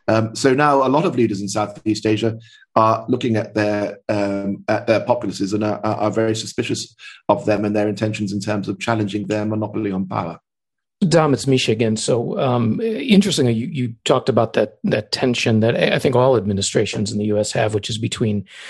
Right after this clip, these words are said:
Speaker 2: sort of a more realist approach and the, the idealist approach of human rights. And the readouts that came out of the first conversations that Secretary of State Blinken had with his counterparts in, uh, Thailand and both the Philippines and Thailand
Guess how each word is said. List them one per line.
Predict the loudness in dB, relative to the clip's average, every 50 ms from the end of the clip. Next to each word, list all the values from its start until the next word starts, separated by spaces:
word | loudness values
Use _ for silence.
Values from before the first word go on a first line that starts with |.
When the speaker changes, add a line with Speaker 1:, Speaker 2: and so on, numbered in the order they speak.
| -20 -14 -12
Speaker 2:
sort | -4 0 0
of | 2 4
a |
more | 4 4 4 4
realist | 4 4 4 4 4 2 2 0 -4
approach | -2 0 2 2 2 0 0 -2
and | -2 0 0
the, | -2 -2 -4 -4
the | -4 0 0 0
idealist | 0 0 0 0 0 0 0 -2 -4 -8
approach | -8 -4 -2 -2 -2 -4 -6
of | -6
human | -2 0 2 4 4 4 4
rights. | 2 2 2 0 -2 -4 -4
And | -2 0 0
the | 0 2
readouts | 2 4 4 4 2 2 0 -2 -6 -8 -8 -10 _
that | -4 0 2 2 2 2 -2 _ _ _ -2
came | 0 2 4 4
out | 4 4 4 2
of | 2 2 0
the | 0 0 -2 -4 -8 _ _ _ _ _ _ _ _ _ _ _ _ _ -10 -8 0
first | 2 2 2 4 2
conversations | 2 2 2 2 2 2 2 2 2 2 2 2 2 2
that | 2 0 2
Secretary | 0 0 0 -2 -2 0 0 2 2
of | 0
State | 2 2 2 2 2 2
Blinken | 2 4 4 4 4 4 2 2 2 0 -2 -8 -14 -12 -12 -10 -10 -12 -14 -12 -4
had | 0 2 4 4 4 2
with | 2 2
his | 2 0 0
counterparts | 0 0 2 2 0 0 0 0 0 2 0 0 0
in, | 2 2 2 2 0 -2 -2
uh, | -4 -4 -4
Thailand | -4 -2 0 2 4 4 4 4 4 4 2 2 0 0 0
and | 0 2 2 2 2 0 -2 -6 -6 _
both | 2 2 2 2 -2
the | -8 -6
Philippines | -4 -2 -2 -2 -2 -4 -4 -4 -4 -4 -4 -4
and | -4 0
Thailand | 0 2 4 4 4 4 2 0 0